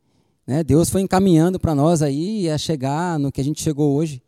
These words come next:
de muito trabalho, muita conquista, muita luta, e a gente tá ainda, né, nessa,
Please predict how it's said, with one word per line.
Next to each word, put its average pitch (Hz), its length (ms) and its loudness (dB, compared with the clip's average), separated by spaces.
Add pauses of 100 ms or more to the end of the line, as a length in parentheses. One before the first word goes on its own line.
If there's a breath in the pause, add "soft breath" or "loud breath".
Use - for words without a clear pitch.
(600)
de 123 260 -2
muito 131 280 0
trabalho, 147 520 0
muita 139 280 -2
conquista, 139 580 -4
muita 135 240 0
luta, 135 420 0
e 131 140 -2
a 131 60 -2
gente 127 260 -6
tá 143 160 -2
ainda, 165 340 -4
né, 156 160 -6
nessa, 143 380 -6